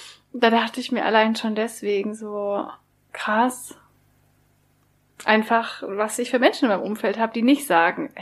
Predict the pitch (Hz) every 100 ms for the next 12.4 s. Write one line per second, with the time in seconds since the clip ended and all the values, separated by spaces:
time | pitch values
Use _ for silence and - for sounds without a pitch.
0 | 170 160 151 - - - - 202 - 180
1 | - - - 277 277 277 202 185 - -
2 | - 175 180 175 202 196 262 254 277 247
3 | 262 277 254 226 214 220 240 254 - 220
4 | 214 269 - - - 202 - 190 202 262
5 | 294 302 311 - 233 240 247 226 226 240
6 | - 208 214 - - - - 226 - -
7 | 226 247 - 226 240 - 226 - 240 233
8 | - - 202 - 208 202 202 220 202 196
9 | 190 - 208 - 185 196 185 254 _ _
10 | _ _ _ - - - - - - 330
11 | 339 226 240 269 220 220 214 208 220 202
12 | 202 196 202 214